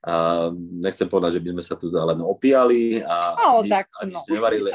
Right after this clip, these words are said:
Speaker 1: ale je to, ale je to naozaj uvoľnené a, a je to, je to fun, je to fun.
Speaker 2: Hej, no.
Speaker 1: A, e, čo sa mne najviac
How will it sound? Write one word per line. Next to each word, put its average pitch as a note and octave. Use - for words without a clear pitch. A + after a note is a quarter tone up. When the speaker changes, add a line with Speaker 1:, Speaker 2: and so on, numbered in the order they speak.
Speaker 1:
ale G2
je G#2+
to, A2
ale A2+
je A2
to A2+
naozaj G2
uvoľnené F#2+
a, E2+
a -
je D#2+
to, D#2+
je G2+
to G2
fun, D#2+
je F2
to E2
fun. -
Speaker 2:
Hej, E3+
no. E3
Speaker 1:
A, E3
e, -
čo D3+
sa D3
mne A#2
najviac G#2+